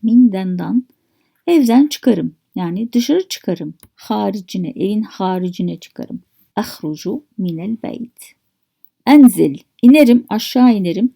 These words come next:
Enzil, nezele indi, yenzilu iner, enzil. Aşağı inerim. İntazara bekledi, yentaziru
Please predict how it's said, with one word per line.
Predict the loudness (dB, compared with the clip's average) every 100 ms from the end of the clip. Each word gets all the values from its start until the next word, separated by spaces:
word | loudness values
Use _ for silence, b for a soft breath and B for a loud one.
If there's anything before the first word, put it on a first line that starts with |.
| _ 4
Enzil, | 6 6 2 -2 -4 -10 _ -2
nezele | 0 2 0 -2 -4
indi, | -6 -6 -6
yenzilu | -6 -4 -6 -4 -4 -4 -6 -6
iner, | -6 -6 -8 -8 0
enzil. | 2 2 -2 -4 -6 -10 _ _ _ _ _ _ _
Aşağı | -8 -4 -2 0
inerim. | 0 -4 -8 -12 -14 _ _ _ _ _ _ _ _ _ _ _ _ _
İntazara | -2 -2 -2 2 2 2 0 -2 -4 _ -6
bekledi, | -6 -6 -8 -6 -4 -6 -8 _ -6
yentaziru | -2 -2 -4 -4 -2 0 0 -2 -2